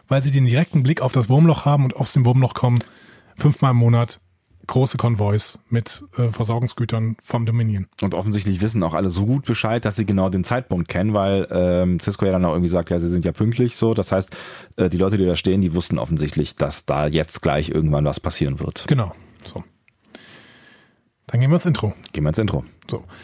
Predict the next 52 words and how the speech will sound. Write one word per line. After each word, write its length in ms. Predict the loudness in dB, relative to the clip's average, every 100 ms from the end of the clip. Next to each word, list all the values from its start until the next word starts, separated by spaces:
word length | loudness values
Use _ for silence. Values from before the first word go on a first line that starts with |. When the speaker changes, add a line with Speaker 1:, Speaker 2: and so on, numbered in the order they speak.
| -20 -2
Speaker 1:
Und 120 | 2
nach 160 | 4 4
dem 160 | 2 4
Intro, 480 | 4 6 4 4
ähm, 320 | 4 4 4 4
sehen 320 | 4 4 4
wir 220 | 4 4
Jake, 360 | 2 4 2 2
der 160 | -2 0
isst 180 | 0
mit 100 | 0
seinem 220 | 2 2 2
Vater 380 | 0 2 0
zu 180 | -2 -4
Abend. 440 | -2 -2 -2 -6 -4
Speaker 2:
Mhm. 480 | -2 0 2 2 0 -2 _
Speaker 1:
Cisco 280 | -4 -2 2
ist 100 | 2
nicht 140 | 2 2
gerade 160 | 0
begeistert 480 | 2 0 0 0 2
über 260 | 2 2 2
Jakes 280 | 0 0 2
neuen 220 | 4 4
Job 180 | 2 0
als 160 | -2
Zeitungsredakteur 640 | 0 2 2 2 -2 0 0
für 60 | 2
die 100 | 4
News 300 | 4 4 2
von 140 | 2
D 100 | 2
S 100 | 2
nine. 280 | 0 2 0 0 -2 -4 -14 -14 -20
<laughs> 580 | -20 -20 -16 -16 -16 -4
Besonders, 440 | 0 2 4 4 2
weil 100 | 0
Jake 220 | 0 0
natürlich 300 | 0 0 2
interner 340 | 2 2 2
über 100 | 2
seinen 180 | 2 2
Vater 260 | 2 0 2
in 80 | 0
die 80 |
Artikel 320 | 0 0 -2 -2
packt. 360 | -4 -8 -12 -2
Speaker 2:
Ja, 140 | -4
findet 240 | 0 0 0
er 80 |
richtig 260 | -2 -4 -4
geil. 240 | -2 -2